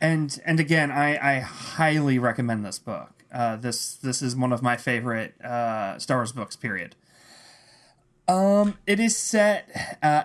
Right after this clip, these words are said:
eight years after the start of the Clone Wars, which, um,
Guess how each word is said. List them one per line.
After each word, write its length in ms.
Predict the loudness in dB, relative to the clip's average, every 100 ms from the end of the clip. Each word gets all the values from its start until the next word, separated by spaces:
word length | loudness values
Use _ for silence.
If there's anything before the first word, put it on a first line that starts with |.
| 0
eight 280 | 0 0 -2 _ _
years 920 | -10 -6 0 2 4 4 2 0 -2 0
after 300 | 0 2 2
the 80 | 2
start 340 | 2 2 2
of 80 | 2
the 80 | 0
Clone 440 | 0 0 2 2
Wars, 640 | 2 2 0 -2 -6 -8 -12 -8
which, 600 | -2 0 0 -4 -8 0
um, 640 | 2 4 4 2 2 -4